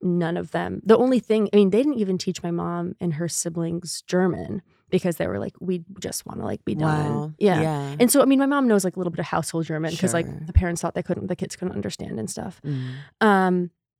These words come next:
Speaker 1: so they, so she has no Jewish upbringing, <laughs> but, you know,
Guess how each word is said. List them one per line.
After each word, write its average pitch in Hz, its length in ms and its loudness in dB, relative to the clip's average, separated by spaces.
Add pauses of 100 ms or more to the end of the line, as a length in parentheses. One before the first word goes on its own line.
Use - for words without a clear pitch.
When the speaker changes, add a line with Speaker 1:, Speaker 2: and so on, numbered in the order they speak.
(100)
Speaker 1:
so 262 160 4
they, 214 200 10
so - 160 2
she 233 360 4
has 185 280 2
no 196 360 6
Jewish 170 680 -2 (460)
upbringing, 190 640 4
<laughs> 196 120 0
but, 202 440 6 (580)
you 226 100 6
know, 196 120 6